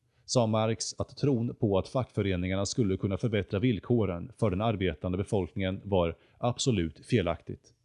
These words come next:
Fackets politik att begära högre löner och kortare arbetstid kallade han konservativ. Och konservatism var förstås den mest fördömande term Karl Marx kunde använda.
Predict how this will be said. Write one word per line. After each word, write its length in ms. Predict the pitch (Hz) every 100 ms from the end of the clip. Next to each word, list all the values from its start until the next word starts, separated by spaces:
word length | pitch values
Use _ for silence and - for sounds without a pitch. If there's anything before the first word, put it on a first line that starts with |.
| _ _ _ _ _ _ _ -
Fackets 380 | 123 - 113
politik 540 | - 123 - 127 82 -
att 160 | 90
begära 380 | - 110 90 92
högre 320 | 101 107 104
löner 540 | 104 107 90 92 95 -
och 160 | 98
kortare 480 | - 135 - 87 101
arbetstid 600 | 117 95 87 - 113 - - -
kallade 320 | 127 90 90
han 300 | 92 80 - -
konservativ. 680 | 139 101 - 87 85 - - - _ -
Och 280 | 104 -
konservatism 880 | - 113 104 - 107 - 107 85 - 90
var 200 | 95 90
förstås 440 | - - 90 82
den 180 | - 98
mest 220 | 87 -
fördömande 560 | - 113 120 98 98 104
term 460 | - 95 80 82 -
Karl 160 | 104
Marx 280 | 101 82 -
kunde 240 | - 80 80
använda. 420 | 92 82 82